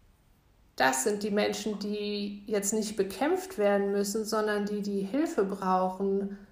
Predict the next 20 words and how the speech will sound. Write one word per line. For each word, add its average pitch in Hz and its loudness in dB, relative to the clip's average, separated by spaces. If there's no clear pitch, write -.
von 214 0
den 214 2
Menschen, 220 -2
die 214 -2
das 202 0
Potenzial 233 0
für 214 0
mehr 202 0
Bewusstsein, 196 0
für 208 0
mehr 202 2
Licht - -4
haben 185 -4
oder 196 0
die 202 -4
auch 202 0
schon 196 -2
mehr 196 0
Licht 202 -2
sind. 202 0